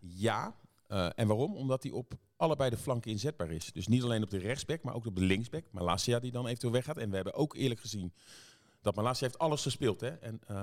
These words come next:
eh, alleen de laatste weken dan niet. En Hendricks daarachter, dat is, en dat is geen schande,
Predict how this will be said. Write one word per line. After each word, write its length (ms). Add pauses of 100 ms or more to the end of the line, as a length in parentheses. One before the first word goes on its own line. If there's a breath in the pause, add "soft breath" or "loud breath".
eh, 180 (400)
alleen 240
de 60
laatste 220
weken 200
dan 100
niet. 220 (480 soft breath)
En 120
Hendricks 480
daarachter, 360
dat 140
is, 380
en 100
dat 120
is 80
geen 180
schande, 400